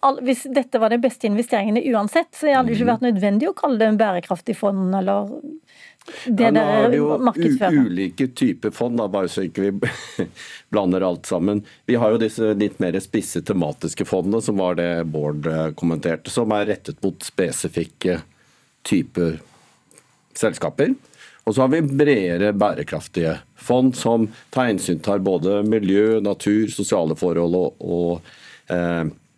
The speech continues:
Speaker 2: selskaper med en god corporate governance. Eh, begge strategiene mener vi vil skape en god avkastning. Eh, og bare for å korrigere Bård litt, eh, de siste årene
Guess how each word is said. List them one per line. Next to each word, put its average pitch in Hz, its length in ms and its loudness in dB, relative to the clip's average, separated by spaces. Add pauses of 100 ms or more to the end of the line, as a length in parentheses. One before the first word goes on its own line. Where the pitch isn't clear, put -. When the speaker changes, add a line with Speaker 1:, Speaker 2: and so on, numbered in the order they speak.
(640)
Speaker 2:
selskaper 90 640 -2
med 92 80 2
en 92 80 0
god 85 300 0 (120)
corporate 87 400 -2
governance. 82 560 -4 (560)
Eh, 104 200 0 (100)
begge 135 400 0
strategiene 120 680 0
mener 90 300 0
vi 87 300 0 (240)
vil 87 380 -2
skape - 440 -4
en 87 140 0
god 80 320 0
avkastning. 98 500 -4 (380)
Eh, 98 240 -2
og 104 600 2
bare 95 200 -2
for 101 100 -2
å 101 80 2
korrigere 98 1040 0 (380)
Bård 87 240 0
litt, 131 340 0 (540)
eh, 95 340 -2 (1900)
de 110 100 0
siste 110 540 2
årene 107 480 0